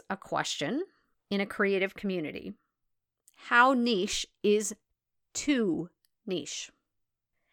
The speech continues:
As you might expect, the answers were as diverse as the definitions that I've just shared. One response really jumped out at me,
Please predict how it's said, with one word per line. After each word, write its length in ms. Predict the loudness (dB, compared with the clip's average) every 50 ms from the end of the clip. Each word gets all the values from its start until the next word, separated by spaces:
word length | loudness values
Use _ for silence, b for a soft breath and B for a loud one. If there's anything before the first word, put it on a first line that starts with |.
| _ _ _ _ 2
As 220 | 4 4 4 2 2
you 60 | 2
might 160 | 4 4 4
expect, 420 | 4 0 0 0 0 0 0 -2 -6
the 200 | -6 -4 -2 0
answers 500 | 0 0 0 -2 -2 -2 -4 -4 -4 -4
were 160 | -2 -2 0
as 240 | -2 -2 -2 -4 -6
diverse 520 | -8 -8 -6 -2 0 0 0 0 -2 -6 -4 -4
as 180 | -4 -4 -2
the 120 | -2 -2 2
definitions 720 | 2 2 2 0 -2 -4 -4 -4 -4 -4 -4 -4 -6 -6
that 180 | -6 -6 -2 0
I've 240 | 0 0 0 0 -4
just 200 | -6 -6 -6 -4
shared. 440 | -4 -4 -4 -6 -6 -8 -12 -16 -20 _ _ _ _ _ _ b b b b b b b b b b _ _ -8
One 340 | -2 4 6 8 8 6 6 2
response 580 | 0 0 2 6 8 8 8 8 6 2 -6 -6
really 420 | -2 2 4 4 6 6 6 4
jumped 320 | 4 4 4 4 4 6 6
out 220 | 8 8 8 6
at 140 | 4 -2 -6
me, 280 | -12 -12 -14 -16 -18